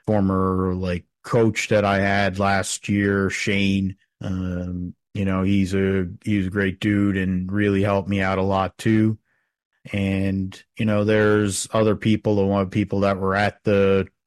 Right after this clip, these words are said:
treatment program that have helped me, uh, as well. And my friends that I have, obviously not just Josh, but, you know, my friends here in Jersey and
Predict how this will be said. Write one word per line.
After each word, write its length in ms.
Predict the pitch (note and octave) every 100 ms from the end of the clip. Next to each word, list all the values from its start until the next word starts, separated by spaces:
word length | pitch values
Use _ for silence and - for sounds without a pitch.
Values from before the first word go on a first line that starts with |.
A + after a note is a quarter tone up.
| _
treatment 480 | - C3 A2 G#2+ F#2+
program 840 | A#2+ A2+ G#2 A2 G#2+ G#2+ G#2 G2+ _ _ - -
that 300 | G#2 G2+ G2+
have 160 | F2+
helped 280 | A2 G#2 G#2
me, 440 | G#2 G2+ G2 G2 - _ -
uh, 480 | G2+ G2+ G2 F#2+ F#2+
as 180 | F#2 G2+
well. 480 | G2 G2+ G#2+ A2 _
And 160 | A2+ A2
my 140 | G#2+
friends 640 | - - A#2+ G#2+ F#2+ -
that 120 | - G2+
I 140 | G2
have, 460 | G2+ G2+ G2 F#2+ - _ -
obviously 420 | A2 G2+ G#2 -
not 220 | G2+ G2+
just 320 | - G2+ - -
Josh, 480 | G#2+ G#2 G2 - -
but, 320 | G2 F#2+ F#2+ -
you 140 | G#2+
know, 220 | G2 F#2+
my 180 | G2 F#2+
friends 480 | F#2 - G2+ F#2+ F2
here 500 | - G2+ G2 G2 F#2+ - _ _ -
in 160 | G#2+
Jersey 720 | F2+ G#2+ G#2 G#2 F#2+ G#2 G2+ F#2+
and 400 | F#2+ F#2 F#2